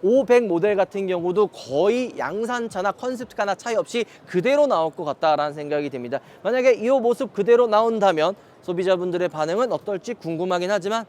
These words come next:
전 개인적으로 되게 좋아하지 않을까 생각이 듭니다. 렉스턴이라고 하면은 약간 드는 생각이 어떤 느낌이 드세요?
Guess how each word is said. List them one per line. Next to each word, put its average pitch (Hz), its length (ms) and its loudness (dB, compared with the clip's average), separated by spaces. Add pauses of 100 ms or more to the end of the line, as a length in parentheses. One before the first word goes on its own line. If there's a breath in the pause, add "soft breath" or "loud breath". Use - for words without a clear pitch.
전 165 200 -10
개인적으로 170 580 -2 (260 loud breath)
되게 147 180 -4
좋아하지 147 380 0
않을까 143 260 -2
생각이 131 300 -6
듭니다. 120 260 -6 (300 loud breath)
렉스턴이라고 247 840 2
하면은 214 680 -4
약간 220 1120 0
드는 202 240 -4
생각이 190 340 0
어떤 165 560 -4
느낌이 143 300 -6
드세요? 170 300 -6